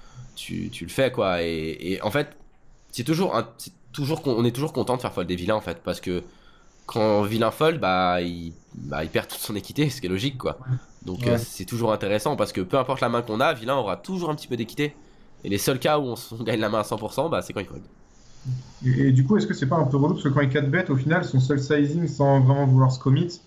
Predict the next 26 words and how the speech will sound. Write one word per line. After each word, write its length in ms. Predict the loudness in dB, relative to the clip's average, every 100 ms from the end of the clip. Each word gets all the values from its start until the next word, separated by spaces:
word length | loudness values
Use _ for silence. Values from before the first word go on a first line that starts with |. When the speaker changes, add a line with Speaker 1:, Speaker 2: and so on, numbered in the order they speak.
| _ _ _ -8
Speaker 2:
ça 220 | 0 4
va 140 | 4
être, 280 | 4 2 2
euh, 380 | 4 6 4 4
vingt-six, 640 | 6 6 4 -2 0 4
vingt-sept, 460 | 6 6 4 2 0
quoi, 280 | 2 4 4
et 220 | 4 4
on 220 | 2 -2 -2 0
va, 100 | 0 -2 -14 -4
enfin, 300 | 0 0 -2 -10 -20 -20 _ _ _
je 60 | -4
sais 60 |
pas 80 | 0
ce 60 | 0
que 60 |
t'en 120 | 0
penses, 320 | 2 2 0 -2
si 120 | 2
jamais 180 | 4 4
t'es 80 | 4
à 60 |
cent 160 | 4 6
B 80 | 6
B 80 |
deep. 200 | 6 4